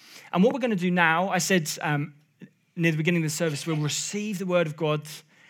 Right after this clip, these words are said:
and then we're gonna respond to it, and we're gonna rejoice in him.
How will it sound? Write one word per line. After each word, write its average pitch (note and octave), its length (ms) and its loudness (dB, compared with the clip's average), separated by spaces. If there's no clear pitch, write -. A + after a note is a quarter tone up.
and E3 120 2
then F3 100 4
we're F#3 60 4
gonna F3+ 180 0
respond F3 600 0
to C#3 120 -8
it, - 140 -10
and D#3 140 2
we're D#3 80 6
gonna C#3+ 160 2
rejoice C#3+ 580 2
in B2+ 100 -6
him. G2+ 300 -10